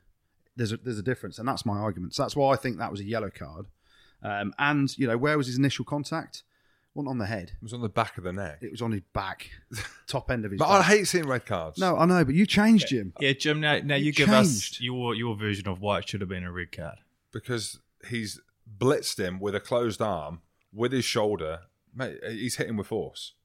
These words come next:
Speaker 1: N-, not excessive force, though. And the wor-, the worrying thing for me is, you saw Hooper's reaction. Hooper,
Speaker 2: Ah!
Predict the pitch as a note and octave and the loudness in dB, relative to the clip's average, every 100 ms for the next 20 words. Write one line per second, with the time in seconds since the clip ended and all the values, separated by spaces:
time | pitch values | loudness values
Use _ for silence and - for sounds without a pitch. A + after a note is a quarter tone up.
0 | _ - F#2 - E3+ G#3+ - - D3+ - | _ -18 -18 -6 -2 -2 -2 -10 -6 -4
1 | G3 - D3+ - F#2+ - - F2+ _ _ | -2 -2 -4 -6 -12 -14 -20 -20 _ _
2 | _ _ - D#3+ - - - - C#3+ F3+ | _ _ -2 -2 -4 -14 -18 -8 -4 -2
3 | F3+ C#3+ G3+ G#3 E3+ D3 C#3+ D3+ G#2+ D#2+ | -2 4 6 6 2 0 0 0 -2 -4
4 | A2+ - - _ _ _ C3+ G3 F3+ D#3 | -8 -10 -14 _ _ _ -2 2 4 2
5 | C3 B2 C3+ - - B2+ A2+ _ _ _ | -2 -4 -4 -4 -10 -12 -16 _ _ _
6 | F3 B3+ D4 - C#4 C4+ B3+ B3+ B3 | 2 6 6 8 8 8 6 6 4